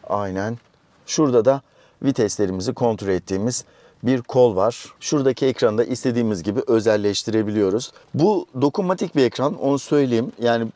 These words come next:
yönetmenin bir sürü yolu var. Mesela şuradan yönetebilirsiniz. Bakın. Şöyle göstereyim, ikisi de görünsün. Ondan sonra isterseniz buradan dokunabilirsiniz. Mercedes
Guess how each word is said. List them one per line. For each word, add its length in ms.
yönetmenin 580
bir 60
sürü 280
yolu 220
var. 200
Mesela 300
şuradan 360
yönetebilirsiniz. 1040
Bakın. 360
Şöyle 320
göstereyim, 520
ikisi 260
de 80
görünsün. 580
Ondan 320
sonra 180
isterseniz 680
buradan 340
dokunabilirsiniz. 1000
Mercedes 680